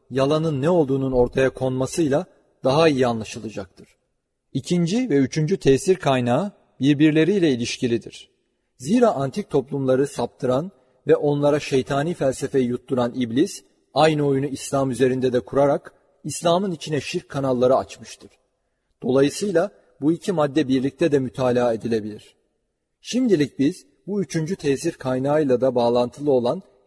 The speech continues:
ikinci tesir kaynağını, yani antik toplumların, felsefelerin,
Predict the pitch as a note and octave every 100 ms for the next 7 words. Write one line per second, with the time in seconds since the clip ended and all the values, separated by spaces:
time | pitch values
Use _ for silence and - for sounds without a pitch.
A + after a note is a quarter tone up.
0 | _ C#3+ E3+ F3 A3+ D#3+ C#3+ D#3 - C3+
1 | B2 A#2+ A#2 A#2 G3+ - _ _ - C3
2 | F#3+ A3 G#3 - C3+ C#3+ A3 - - D3
3 | C3 B2 C3+ F#3+ _ _ _ C3 B2+ D3+
4 | C#3 C3+ B2 C#3 G3